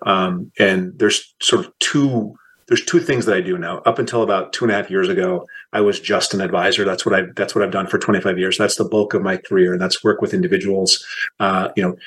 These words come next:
help them figure out what's important to them, help them create plans to get there,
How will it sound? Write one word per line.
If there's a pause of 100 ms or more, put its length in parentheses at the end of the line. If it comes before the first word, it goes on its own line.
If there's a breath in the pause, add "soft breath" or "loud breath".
(380 loud breath)
help
them
figure
out
what's
important
to
them,
help
them
create
plans
to
get
there,